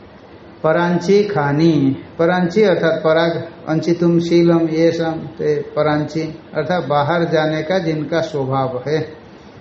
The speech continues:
खानी, खानी अर्थात गोलक, गोलोक कह दिया गया अर्थात है कि गोलोक निष्ठ इंद्रिय, ऐसा लेना होगा।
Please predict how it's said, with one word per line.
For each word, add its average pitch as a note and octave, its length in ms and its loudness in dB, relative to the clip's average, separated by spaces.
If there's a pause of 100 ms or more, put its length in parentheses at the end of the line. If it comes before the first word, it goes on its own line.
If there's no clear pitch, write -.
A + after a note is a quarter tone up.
(680)
खानी, D#3 720 2 (220)
खानी F#3 420 2
अर्थात E3+ 640 -2
गोलक, D3+ 800 0 (800)
गोलोक F3 600 2
कह F#3 160 2
दिया F#3 260 2
गया F#3+ 260 2
अर्थात G#3 400 0
है G#3+ 80 2
कि G#3+ 120 0
गोलोक E3 440 2
निष्ठ E3 320 0
इंद्रिय, C3+ 680 0 (100)
ऐसा C#3+ 240 -4
लेना B2+ 260 -8
होगा। A#2+ 340 -14